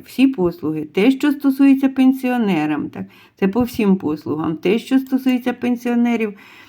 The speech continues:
ось ми натиснули, от, і дивимося, що ми можемо тут зробити.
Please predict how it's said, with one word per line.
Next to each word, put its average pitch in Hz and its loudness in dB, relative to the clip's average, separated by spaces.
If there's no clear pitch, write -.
ось 202 2
ми 208 4
натиснули, 214 0
от, 185 0
і 208 -2
дивимося, 190 2
що - -2
ми 277 6
можемо 220 0
тут 202 -2
зробити. 180 2